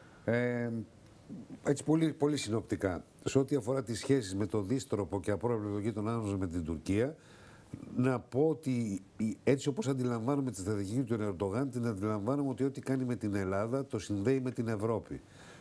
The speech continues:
Δηλαδή, θεωρεί ο Ερντογάν, θεωρεί ότι δεν μπορεί να επιβάλλει, να πιέσει και να επιβάλλει τη δική του ατζέντα ή έστω τροποποιήσει ατζέντα στον Πούτιν και στον Τραμπ, ούτε κατά διάνοια. Θεωρεί πιο αδύναμο κρίκο την Ευρώπη.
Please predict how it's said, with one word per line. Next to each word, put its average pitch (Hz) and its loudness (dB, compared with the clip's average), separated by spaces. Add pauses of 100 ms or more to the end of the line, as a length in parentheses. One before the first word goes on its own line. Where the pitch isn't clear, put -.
(100)
Δηλαδή, 110 2
θεωρεί 110 2
ο 135 2
Ερντογάν, 107 -2
θεωρεί 110 2
ότι 110 -4
δεν 127 4
μπορεί 107 0
να 98 0
επιβάλλει, 92 -2 (360)
να 101 2
πιέσει 104 -2
και 104 -4
να 98 0
επιβάλλει 98 -2
τη 85 -4
δική 92 0
του 101 -2
ατζέντα 101 -2
ή 104 0
έστω 104 -4
τροποποιήσει 98 -2
ατζέντα 95 -2
στον 87 -2
Πούτιν 87 -2
και 82 -2
στον 82 -4
Τραμπ, 104 0 (420)
ούτε 113 2
κατά 92 -2
διάνοια. 92 -2
Θεωρεί 127 -2
πιο 135 0
αδύναμο 104 -2
κρίκο 92 -2
την 80 -4
Ευρώπη. 80 -2